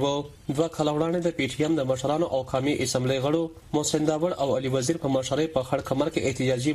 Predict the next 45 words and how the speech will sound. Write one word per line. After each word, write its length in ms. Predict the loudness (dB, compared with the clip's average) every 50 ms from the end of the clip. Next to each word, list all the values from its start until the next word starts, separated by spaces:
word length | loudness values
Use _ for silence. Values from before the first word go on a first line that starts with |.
| 2 2
مظاهره 420 | 2 2 2 2 0 0 0 0 0 0
کېدله 640 | 0 0 2 2 2 0 -2 -4 -10 -18 -4 -2
او 80 | -2 0 2
په 140 | 2 2 2
دغه 180 | 0 2 0 0
مهال 240 | 0 2 0 0 0 0
چې 60 | 0 0 0
دا 40 | 2 2
مظاهرچیان 520 | 2 2 2 0 0 -2 0 0 0 0 0 0
په 40 | 0 0
پوځي 240 | 0 2 0 0 2 2
چیک 180 | 0 0 2 0
پوسټه 380 | 0 0 2 0 0 2 2 0
ورغلي 320 | 0 0 0 2 2 2
وو، 140 | 0 0 -2 -2
هلته 240 | -2 -2 0 0 0
بیا 60 | 0 0 0
د 140 | 0 0 0
ډزو 180 | 0 0 -2 0 0
پیښه 240 | 0 0 2 0 0 0 0 0 0
رامنځته 340 | 0 0 -2 0 0 0 0 2
شوې 260 | 0 0 0 0 0 0
وه. 240 | 0 0 0 -4 -6 -10 -16 -20 -2 0
پوځ 240 | 0 0 2 -2 -2 -2 -2
او 60 | -2 0 0
پی 80 | -2 -2 0
ټی 100 | 0 0
ایم 120 | 0 0 0
په 80 | 0 0
یو 80 | 0 0 0
بل 100 | 0 0 0
د 80 | 0 -2
ډزو 200 | 0 -2 -2 -2 -2 0
کولو 140 | 0 0 0
تورونه 280 | 0 0 0 2 0 0 0
لګولي 420 | -2 0 0 -2 -2 0 0 0 0
وو 100 | 0 -2 -2
او 60 | -4 -4 -4 -2
پوځ 240 | -2 0 0 0 0 0
ویلي 240 | 0 0 2 0 0 0
وو 100 | 0 -2 -2 -4 -4 -2
محسن 280 | -2 -2 0 0 0 0 0
داوړ 220 | 0 0 0 0 0 0 0
او 120 | 0 0
علي 100 | 0 0